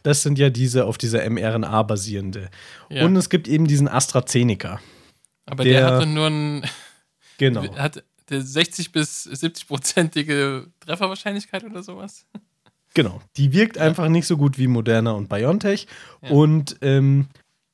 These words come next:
Speaker 1: jetzt schreiben die überall, <laughs> die, diese Politiker, Arschlöcher. Es tut mir leid, dass es so, so polemisch daherkommt, aber ich bin wirklich, also langsam richtig angepisst. Es gibt ni-, also die, die versauen echt,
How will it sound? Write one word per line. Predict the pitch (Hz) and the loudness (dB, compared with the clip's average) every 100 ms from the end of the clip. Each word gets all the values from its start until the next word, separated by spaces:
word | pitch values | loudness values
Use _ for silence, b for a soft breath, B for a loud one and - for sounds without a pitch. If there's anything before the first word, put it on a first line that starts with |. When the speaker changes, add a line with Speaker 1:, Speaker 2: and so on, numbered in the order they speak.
| _ - | _ -20
Speaker 1:
jetzt | - 104 165 - | -12 -6 -2 -2
schreiben | - 113 143 220 | 0 2 2 2
die | 220 | 0
überall, | - 147 147 - 95 127 381 | 0 4 4 2 -2 -2 -2
<laughs> | 147 113 110 | -2 -2 -4
die, | 117 101 - | -8 -10 -4
diese | 135 123 | 0 0
Politiker, | - 117 123 190 190 185 - | -2 -4 -2 -2 -2 -2 -2
Arschlöcher. | 107 - 127 131 135 160 240 B B - | -2 -2 0 2 4 2 0 B B -6
Es | 123 | -4
tut | 175 170 | -2 0
mir | 143 | 2
leid, | 151 156 | 2 2
dass | 147 | -2
es | 135 - | 0 2
so, | 135 | 2
so | 127 | 2
polemisch | 131 - 120 120 185 190 - | 0 0 2 4 4 2 0
daherkommt, | 120 147 151 120 123 | 2 2 2 -2 -2
aber | 107 117 | -4 -6
ich | - | -6
bin | - 123 107 | -4 -4 -2
wirklich, | 131 180 160 151 - B B - | 0 0 0 -2 -4 B B -4
also | 127 127 | 0 2
langsam | 135 185 180 175 | 2 4 2 2
richtig | 143 156 185 139 90 | 4 4 4 0 -4
angepisst. | 101 95 101 95 - B B - | -8 -8 -8 -8 -10 B B -8
Es | 131 | -4
gibt | - 139 147 | -4 -2 2
ni-, | 151 196 147 | 2 2 -2
also | 147 | -4
die, | 160 | -4
die | 160 147 151 | -8 -10 -2
versauen | 175 147 156 175 | 2 4 4 2
echt, | - 160 | 0 -4